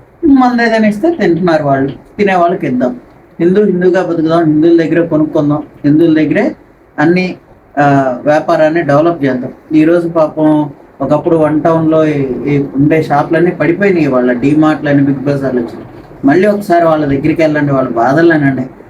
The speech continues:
పాపం ఒక్కొక్క కొట్టోళ్ళు చాలా ఇబ్బందులు పడుతున్నారు ఇక్కడ. ఆ, మీరందరూ కూడా మళ్ళీ డీమార్ట్లలో కొనుక్కోండి, కొనుక్కోండి.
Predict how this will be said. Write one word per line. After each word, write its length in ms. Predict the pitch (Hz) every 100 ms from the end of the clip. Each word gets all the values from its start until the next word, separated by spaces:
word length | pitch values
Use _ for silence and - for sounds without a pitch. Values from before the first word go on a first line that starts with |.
| - -
పాపం 320 | 123 123 139
ఒక్కొక్క 380 | 131 123 139 -
కొట్టోళ్ళు 920 | 127 135 127 160 156 147 147 139 127 127
చాలా 160 | 135 143
ఇబ్బందులు 380 | 123 160 185 185
పడుతున్నారు 440 | 156 139 143 135
ఇక్కడ. 260 | - 117 - - - - - - 135
ఆ, 200 | 156 - -
మీరందరూ 440 | 135 127 131 160 165
కూడా 460 | 170 160 156 156 - 131
మళ్ళీ 260 | 131 156
డీమార్ట్లలో 840 | 139 143 156 165 165 165 156 165 170 - -
కొనుక్కోండి, 480 | 160 233 220 151 110
కొనుక్కోండి. 580 | - 139 139 143 107